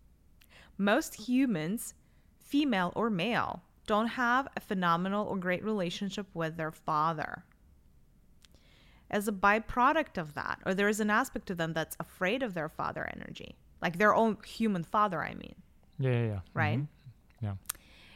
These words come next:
Speaker 1: As a byproduct of that, you know, the relationship between humans and the sun is not what it's meant to be.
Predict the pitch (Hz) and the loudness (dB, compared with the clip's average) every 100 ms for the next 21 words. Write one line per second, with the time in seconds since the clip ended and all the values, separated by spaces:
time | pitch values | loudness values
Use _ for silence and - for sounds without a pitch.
0 | - - 233 220 190 226 277 - 262 214 | -20 -2 0 2 4 4 4 4 2 2
1 | - 190 156 156 208 185 - - - - | -2 -8 -6 0 4 4 4 0 -8 -20
2 | - - - 170 - 175 - - - - | -20 -20 -8 -4 -4 -6 -16 -20 -20 -20
3 | - - - - - 185 175 170 185 247 | -20 -20 -20 -20 -10 -6 -4 -2 2 2
4 | 220 - 185 196 190 277 - 240 196 180 | 2 -2 -2 0 0 0 0 -2 -2 -4
5 | 170 170 185 170 - 208 214 185 156 175 | -4 -6 -6 -6 -4 -2 -2 -2 -4 -4
6 | 247 - - 214 226 170 - - - 175 | -6 -8 -4 -2 -2 -4 -4 -4 -4 -6
7 | - - - - - 220 208 226 214 196 | -12 -18 -20 -20 -6 -4 -2 2 2 2
8 | - 202 185 - 202 - - 185 160 - | -2 0 0 -2 -8 -6 -4 -4 -4 -10
9 | - 160 - 220 247 - | -10 -10 -6 -6 -6 -10